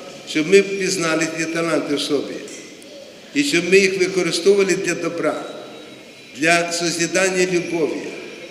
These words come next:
Тоді ці таланти будуть примножуватися, і ми, е, коли Господь прийде, е, для того, щоб створити свій добрий, праведний суд, <clears throat> Господь скаже нам,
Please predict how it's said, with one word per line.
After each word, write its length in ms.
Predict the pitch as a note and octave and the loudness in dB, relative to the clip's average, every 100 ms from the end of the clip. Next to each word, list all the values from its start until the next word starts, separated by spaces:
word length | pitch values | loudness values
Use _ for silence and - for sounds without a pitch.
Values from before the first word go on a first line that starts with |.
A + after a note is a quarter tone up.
| - - - - - - - - - - - | -16 -16 -16 -14 -14 -12 -12 -14 -14 -10 0
Тоді 320 | D3+ D3+ G#3 | 2 2 0
ці 160 | G3+ | 2
таланти 460 | F#3 F3+ F#3 F#3+ F#3 | 2 4 6 6 2
будуть 340 | F3 F#3 F#3 | 2 4 4
примножуватися, 1160 | F#3 F3 E3+ F3 E3+ F3 F3+ F3+ E3+ F#3+ F#3+ F#3+ F#3 F#3 - - - - - | 2 0 2 0 0 -2 -4 -4 0 2 0 -2 -6 -10 -12 -14 -14 -10 -4
і 120 | E3 | -2
ми, 460 | E3 F#3+ F#3 F#3+ F#3+ - - - C#3+ | 6 8 8 4 0 -4 -10 -8 0
е, 240 | C#3 C3+ - - | 2 2 -2 -2
коли 180 | C#3+ D3+ | 0 2
Господь 440 | D#3 C#3+ - D#3+ | 2 0 -2 -2
прийде, 600 | C#3+ C#3+ C#3+ E3+ C3+ - - - - - - - - | 2 2 2 2 2 0 -6 -12 -14 -16 -16 -14 -10
е, 180 | A#2+ A#2+ A2+ - A#2 A2+ A#2 A2 - - - - - - - | -6 -6 -6 -10 -14 -16 -18 -20 -20 -20 -20 -20 -20 -20 -12
для 140 | C3+ D3 | -2 -2
того, 260 | D3 F3+ | 0 0
щоб 340 | D#3+ E3+ D#3 D#3 | 0 0 2 0
створити 500 | - D3+ F3+ - D#3 | 0 0 0 0 -2
свій 260 | - D#3 | 0 2
добрий, 520 | D3 - E3 F3+ C#3 C3 | 2 0 -2 0 -2 -2
праведний 560 | - D#3 D3 B2+ B2+ | 0 2 2 0 -4
суд, 320 | - F3+ G3 - G3 - - | -4 0 0 0 -4 -4 -8
<clears throat> 380 | - - C#3 C3+ | -10 -8 -4 0
Господь 400 | C#3+ C#3+ F3+ D#3+ | -2 0 -2 -2
скаже 480 | D3+ D#3+ C#3+ C#3+ C#3+ - - - - - A#2 | 0 0 2 2 0 -6 -12 -16 -18 -18 -10
нам, 280 | A#2+ D3 | -4 -2